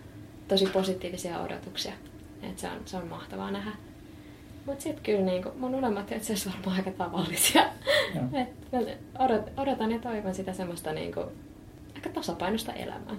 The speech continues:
Speaker 1: Siihen kuuluu, siihen kuuluu juoksua ja siihen kuuluu niinku, siihen kuuluu perhe ja siihen kuuluu niinku läheiset ihmissuhteet ja, ja sitten se, et, et saa,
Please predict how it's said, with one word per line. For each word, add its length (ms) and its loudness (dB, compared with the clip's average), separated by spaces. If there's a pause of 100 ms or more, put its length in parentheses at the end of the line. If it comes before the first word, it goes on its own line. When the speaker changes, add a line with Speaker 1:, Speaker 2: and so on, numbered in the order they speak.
(400)
Speaker 1:
Siihen 300 -4
kuuluu, 340 0 (120)
siihen 220 -2
kuuluu 260 6
juoksua 500 0
ja 140 0 (400)
siihen 340 4
kuuluu 360 0
niinku, 420 -4 (420)
siihen 240 -4
kuuluu 200 -4
perhe 360 -4
ja 100 -6
siihen 320 -4
kuuluu 400 -4 (640)
niinku 180 -2
läheiset 400 -2
ihmissuhteet 800 -4
ja, 140 -2 (340)
ja 180 -4
sitten 380 -4 (600)
se, 220 6
et, 120 2 (220)
et 140 -2 (100)
saa, 580 4